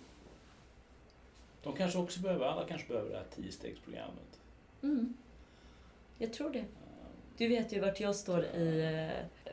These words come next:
Speaker 2: frågan om, om alla människor skulle må bra av att, eh, lära känna sig själv bättre, bli mer närvarande, mer medveten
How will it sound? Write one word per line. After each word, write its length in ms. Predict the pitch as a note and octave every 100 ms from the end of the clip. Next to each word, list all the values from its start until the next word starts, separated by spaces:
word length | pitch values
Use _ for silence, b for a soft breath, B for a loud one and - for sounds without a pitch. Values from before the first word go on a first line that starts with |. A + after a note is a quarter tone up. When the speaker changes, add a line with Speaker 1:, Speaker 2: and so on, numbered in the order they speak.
| -
Speaker 2:
frågan 460 | - F#3+ F3 F3 E3+
om, 220 | D#3+ D#3+
om 220 | F3 F3
alla 260 | F3+ E3+ D#3+
människor 600 | E3 D#3 D#3 D#3+ D#3 D#3
skulle 300 | D#3+ E3+ D#3+
må 160 | D#3+ D3+
bra 340 | E3+ D#3 D3+
av 360 | - D3+ D3 -
att, 520 | - C#3 - - -
eh, 420 | D#3 D3 D3+ D#3+ D#3+ - - - - - - - -
lära 280 | F#3+ F#3 E3+
känna 300 | - E3 D#3
sig 140 | D#3 D3+
själv 580 | - D3+ D3 D3+ C#3+ C#3+ - - - - - -
bättre, 640 | E3+ - - - D#3 D3+ C#3+ - - - - - -
bli 240 | D#3 D#3+ E3
mer 680 | E3+ E3+ E3 D#3+ D#3 D#3 D#3 - - - -
närvarande, 1120 | E3 F3 E3 D3 D#3 D3 D3 D3 C#3+ D3 C#3+ C#3+ - - -
mer 300 | E3+ D#3+ D#3
medveten 920 | D#3 D3 C#3 C#3+ C#3 - C#3+ C#3